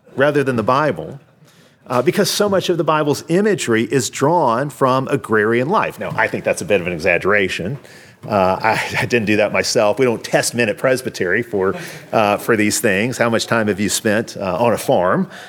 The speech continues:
Uh, you know, we still send guys to seminary, not to farms, generally speaking. But I think there's an element of truth in this, because these really are the images that we find so often in Scripture, and so many of the key figures in Scripture come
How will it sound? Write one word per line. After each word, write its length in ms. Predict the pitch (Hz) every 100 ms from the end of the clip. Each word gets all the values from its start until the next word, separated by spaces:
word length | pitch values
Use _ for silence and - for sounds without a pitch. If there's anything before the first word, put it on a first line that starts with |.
| -
Uh, 280 | - 104 92
you 80 | 101
know, 160 | 95 98
we 140 | 104
still 300 | - - 113
send 200 | - 113
guys 220 | 113 104
to 80 | -
seminary, 480 | - 120 101 92 98
not 160 | 98
to 60 | 98
farms, 400 | - 117 98 90
generally 320 | 110 98 92
speaking. 420 | 82 - 90 95 - - -
But 120 | 220
I 80 | 226
think 180 | 330 320
there's 160 | 320
an 60 | 254
element 240 | 285 285
of 80 | 240
truth 400 | - - 302 -
in 160 | 170 113
this, 320 | 80 - - - - _ _ _ _ _ -
because 300 | 190 220 190
these 240 | 220 -
really 220 | 233 254
are 200 | 170 196
the 160 | 170 165
images 540 | 190 220 196 151 143 -
that 80 |
we 120 | 151 131
find 380 | - 190 165
so 160 | - 165
often 280 | 156 151 151
in 80 | 139
Scripture, 480 | - 214 - 156 - -
and 160 | 175
so 240 | - - 233
many 160 | 226
of 80 | 208
the 80 | 170
key 260 | 170 - 185
figures 520 | - 269 269 220 -
in 100 | 156
Scripture 500 | - 165 151 - 160 - -
come 180 | -